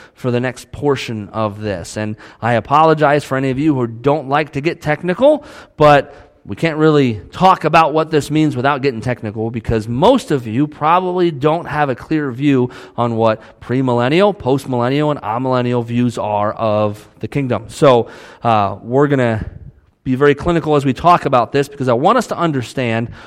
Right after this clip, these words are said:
why our statement of faith says that his return will be premillennial. Most of you probably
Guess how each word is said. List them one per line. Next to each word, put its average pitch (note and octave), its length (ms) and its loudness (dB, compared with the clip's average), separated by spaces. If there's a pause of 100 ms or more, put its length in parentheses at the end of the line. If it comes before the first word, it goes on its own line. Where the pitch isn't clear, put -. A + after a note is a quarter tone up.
(160)
why D3+ 680 6
our D3 340 2
statement C3+ 360 -4
of A#2 60 -8
faith A2+ 220 -4
says A2+ 500 2
that G#2+ 240 -2 (240)
his D#3 260 4
return C3+ 460 0
will D3 240 4
be C3+ 240 0
premillennial. A#2 1400 -4 (260)
Most C3 300 -4
of A#2+ 100 -6
you B2 100 -4
probably A2 460 -8